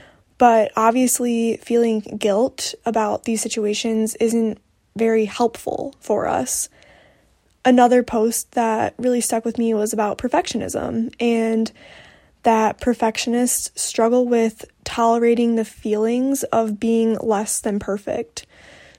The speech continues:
So it just, again, goes back to needing control over our lives and needing to feel like we're not helpless in situations, because the feeling of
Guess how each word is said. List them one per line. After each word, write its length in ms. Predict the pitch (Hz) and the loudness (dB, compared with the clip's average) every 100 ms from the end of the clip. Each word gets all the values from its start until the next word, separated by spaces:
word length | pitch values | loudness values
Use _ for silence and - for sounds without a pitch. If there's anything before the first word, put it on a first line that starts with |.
| _ - | _ -16
So 460 | - 254 233 220 | -2 2 4 4
it 140 | - 233 | 2 0
just, 340 | 240 233 - 247 | 0 0 -2 -4
again, 560 | 233 240 254 240 247 - | -2 0 0 0 0 -2
goes 300 | 220 220 220 | 0 0 -2
back 440 | 220 214 208 - - | -2 -4 -6 -10 -12
to 520 | - 226 220 220 220 - - - _ _ | -6 -2 0 2 2 -2 -18 -20 _ _
needing 600 | 233 240 240 247 240 240 - | 0 2 2 2 2 0 -2
control 680 | - 240 302 311 214 - 220 - - | -4 -2 2 4 4 -2 -6 -16 -4
over 440 | 214 220 226 226 214 | 0 2 2 0 0
our 180 | 220 | 0
lives 540 | 208 190 - - 247 - | 0 -2 -2 -4 -6 -6
and 240 | 220 220 | -4 -2
needing 280 | 220 233 233 | 0 0 0
to 100 | 226 | -2
feel 240 | - 233 226 | -4 -2 0
like 200 | 214 - | -2 -4
we're 80 | |
not 220 | 214 208 - | -6 -6 -4
helpless 600 | 233 233 220 202 220 - | -2 -2 -2 -2 -4 -8
in 320 | 226 214 214 - - - - | -4 -4 -4 -6 -14 -20 -12
situations, 760 | - 240 254 302 302 - 202 | -6 -2 2 2 2 -4 -6
because 400 | 233 226 226 220 | -6 0 0 0
the 240 | 226 202 226 | -2 -4 -4
feeling 480 | - 240 240 240 226 | -2 0 2 2 0
of 300 | 214 208 | -2 -2